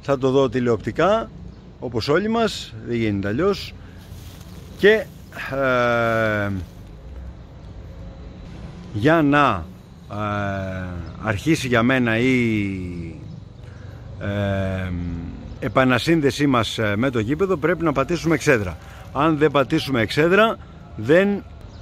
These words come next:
υπάρχει γήπεδο. Λοιπόν, τώρα κάτι λένε ότι υπάρχει περίπτωση να αφήσουν κόσμο και τα λοιπά, έτσι. Ας το δούνε σε σχέση με τη, με τον κορονοϊό και τα λοιπά και να δούμε τι θα γίνει. Λοιπόν,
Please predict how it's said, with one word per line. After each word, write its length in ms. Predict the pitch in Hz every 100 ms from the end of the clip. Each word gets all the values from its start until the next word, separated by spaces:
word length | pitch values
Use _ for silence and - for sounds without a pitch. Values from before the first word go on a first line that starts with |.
| -
υπάρχει 420 | 135 165 170 135
γήπεδο. 460 | 147 131 98 87 76 - - - -
Λοιπόν, 260 | - 127
τώρα 200 | 117 156
κάτι 220 | 139 139 131
λένε 220 | 135 131
ότι 220 | 117 117
υπάρχει 380 | 104 123 113 95
περίπτωση 440 | 107 110 104 95
να 200 | 107 104
αφήσουν 480 | 98 - 107 101 92
κόσμο 280 | 110 95 92
και 60 |
τα 120 | 92 143
λοιπά, 360 | 165 226 220 - -
έτσι. 320 | 147 131 101 80 - - - -
Ας 180 | - 123
το 100 | 107
δούνε 420 | 104 185 202 196 - - - -
σε 160 | -
σχέση 380 | 117 - 139 110
με 120 | 123
τη, 120 | 110 120 113 107 104 101 101 98 95 92 90 87 - - - - - - - -
με 100 | 127
τον 120 | 120
κορονοϊό 680 | 110 110 107 107 117 180 214
και 100 | 175
τα 120 | 127
λοιπά 420 | 117 139 208 220 - - - -
και 240 | 160 175 - -
να 140 | 160 131
δούμε 200 | 147 139
τι 100 | 135
θα 100 | 120
γίνει. 340 | 120 101 82 78 151
Λοιπόν, 300 | 165 113